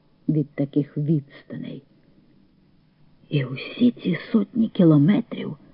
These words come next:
треба пройти з боями, за кожен кілометр платити кров'ю. Іншої нагоди може не трапитись.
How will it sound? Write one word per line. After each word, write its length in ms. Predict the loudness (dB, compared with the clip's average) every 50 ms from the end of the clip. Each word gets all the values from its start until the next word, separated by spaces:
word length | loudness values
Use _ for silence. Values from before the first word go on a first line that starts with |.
| _ _ _ _ _ _
треба 320 | 2 4 6 6 6 4 -2
пройти 580 | -2 2 2 2 2 2 0 0 0 2 2
з 20 | 0
боями, 580 | 0 2 2 2 2 2 2 0 0 0 -2 -4 -10 _ _ _ _ _ _ _ _ _ _ _ _ _ _ _ _ _ _
за 220 | -2 0 0 0 0 2
кожен 340 | 2 2 2 4 2 0
кілометр 580 | 2 4 6 6 6 6 6 4 2 0 -4 -4
платити 420 | -2 -2 0 2 0 0 0 0
кров'ю. 500 | -2 -2 -2 0 0 -2 -2 -4 -8 -10 -14 _ _ _ _ _ _ -20 _ -20 -20 _ _ _ _ _ _ _ _ _ _ _ _ _ _ _ _ _ _ _ _ _ _ _
Іншої 480 | 4 6 8 8 8 8 8 10 12 12
нагоди 720 | 12 12 10 8 8 6 6 4 4 2 0 0 -2 -6 -10 -14 -20 _ _ _ _ _ _ _ _ _ _ 0
може 320 | 2 4 4 6 6 6
не 140 | 6 6 6
трапитись. 800 | 4 0 -2 -2 0 0 -2 -4 -10 -12 -14 -14 -16 -20 -20